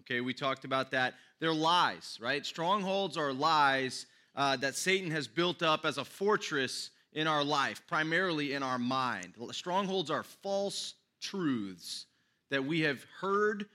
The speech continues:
either from the world or from the enemy himself.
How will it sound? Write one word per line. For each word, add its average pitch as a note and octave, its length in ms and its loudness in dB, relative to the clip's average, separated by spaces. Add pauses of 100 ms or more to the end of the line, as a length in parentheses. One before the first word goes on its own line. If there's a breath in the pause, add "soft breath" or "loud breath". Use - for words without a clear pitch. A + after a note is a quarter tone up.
(200 soft breath)
either D3+ 260 -2
from D3 540 -4
the C3 100 0
world F3+ 600 2
or C#3+ 160 0
from D3+ 480 -2
the C#3+ 160 0
enemy F3 280 -2
himself. G#3+ 600 -2